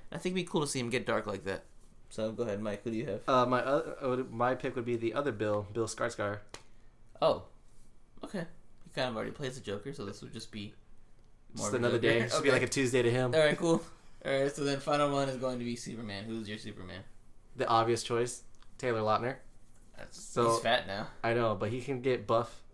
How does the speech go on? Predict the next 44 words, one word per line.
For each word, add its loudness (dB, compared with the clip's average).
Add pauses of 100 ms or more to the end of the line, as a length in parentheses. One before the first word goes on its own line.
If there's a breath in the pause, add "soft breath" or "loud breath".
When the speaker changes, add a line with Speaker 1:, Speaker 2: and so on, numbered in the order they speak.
Speaker 2:
or 4
maybe 2
we 0
can -4
have -2
a -2
fat -4
Superman. -6 (320)
Who -4
cares? -2 (380 soft breath)
But 2
since, 0
you -6
know, -2
it's -8
gonna -4
be -4 (180)
Edward 0
versus -4
Jacob -2
all -2
over -2
again. -6
Speaker 1:
I 0
don't -4
think -6
I'm -4
ready 0
for -4
an -6
Islander -6 (840)
Superman. -10
Is -12
that 0
what -4
he -6
is? -8
What -6
the -6
hell 0
is -2
it, -6
Taylor -2
Lautner? -4